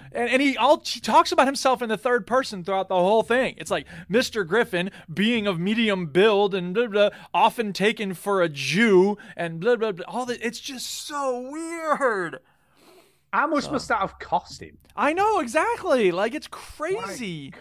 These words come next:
Speaker 2: Like,
Speaker 1: And the whole
Speaker 2: crazy
Speaker 1: thing is,
Speaker 2: amount
Speaker 1: like,
Speaker 2: of
Speaker 1: they
Speaker 2: money.
Speaker 1: made the front area to look as if some sort of gay tryst had happened, which is ridiculous insofar as Mister Griffin had not had any visitors the night before or had any energy to jerk himself off.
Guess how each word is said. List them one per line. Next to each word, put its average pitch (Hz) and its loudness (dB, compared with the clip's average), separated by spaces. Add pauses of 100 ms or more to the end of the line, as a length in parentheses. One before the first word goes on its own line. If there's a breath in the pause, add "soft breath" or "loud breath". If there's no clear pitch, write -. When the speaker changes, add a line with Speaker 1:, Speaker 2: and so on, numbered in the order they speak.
Speaker 2:
Like, 214 -2
Speaker 1:
And 254 4
the 285 10
whole 302 10
Speaker 2:
crazy - 2
Speaker 1:
thing - 0
is, - -2
Speaker 2:
amount 247 2
Speaker 1:
like, 214 4
Speaker 2:
of - -16 (120)
Speaker 1:
they 208 6
Speaker 2:
money. 233 -2 (120)
Speaker 1:
made 294 0
the 240 6
front 226 -2
area 185 2 (320 soft breath)
to 202 0
look 233 0
as 185 2
if 202 2
some 196 -6
sort 196 -4
of 143 -6
gay 196 2
tryst - -6
had 175 -2
happened, 165 0 (200 loud breath)
which 226 -2
is 180 -4
ridiculous 175 -2 (180 loud breath)
insofar 226 0
as 185 -4
Mister 214 -6
Griffin 226 2 (160 loud breath)
had 190 4
not 220 4
had 226 2
any 196 -4
visitors 220 -2
the 185 -4
night 185 -2
before 185 0 (220 loud breath)
or 311 8
had 240 6
any 226 0
energy 226 4
to 180 2
jerk 185 2
himself 190 2
off. 208 2